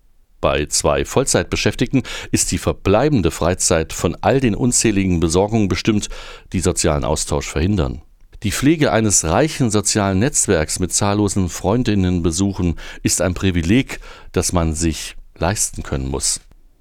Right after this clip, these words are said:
Gleichzeitig sind soziale Beziehungen im Kapitalismus aufs Äußerste merkantilisiert. Wer hat wen eingeladen? Wer bringt wem welche Geschenke mit?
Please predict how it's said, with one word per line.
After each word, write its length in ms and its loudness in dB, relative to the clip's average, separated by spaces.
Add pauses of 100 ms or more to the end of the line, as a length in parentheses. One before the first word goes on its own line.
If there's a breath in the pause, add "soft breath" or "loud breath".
(140)
Gleichzeitig 720 0
sind 160 2
soziale 420 2
Beziehungen 540 2
im 80 0
Kapitalismus 840 0
aufs 300 -2
Äußerste 600 2 (320 loud breath)
merkantilisiert. 1120 0 (600 loud breath)
Wer 320 0
hat 200 -4
wen 180 4
eingeladen? 720 2 (300 loud breath)
Wer 140 2
bringt 300 0
wem 300 4
welche 240 2
Geschenke 440 0
mit? 300 0